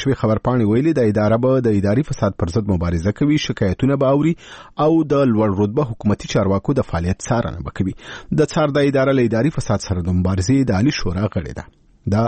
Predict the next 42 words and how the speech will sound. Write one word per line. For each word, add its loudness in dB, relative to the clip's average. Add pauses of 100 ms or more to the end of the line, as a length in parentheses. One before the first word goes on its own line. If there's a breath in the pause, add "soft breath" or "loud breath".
(100)
ارګ 0
په 0
خبرپاڼه 0
کې -4
ویل 2
شوي 0
چې 2 (400 loud breath)
د 2
اداري 2
فساد -2
د -2
څار 2 (180)
ادارې 2 (140)
د 0
مشرۍ 0
لپاره 0 (480 loud breath)
غزال 2
حارث -2
ټاکل -12
شوی. -10
د 0
شفافیت 0 (100)
نړیوال 2
سازمان 0
افغانستان 0
ته 0
د 2
اداري 0
فساد 0
د 2
اندازې 0
پر 0
اساس -2 (340 soft breath)
له 2
سلو 0
یوازې 2 (120)
شپاړس 0
نمرې 2
ورکړي 0
دي -2 (400 loud breath)
او 2
په 0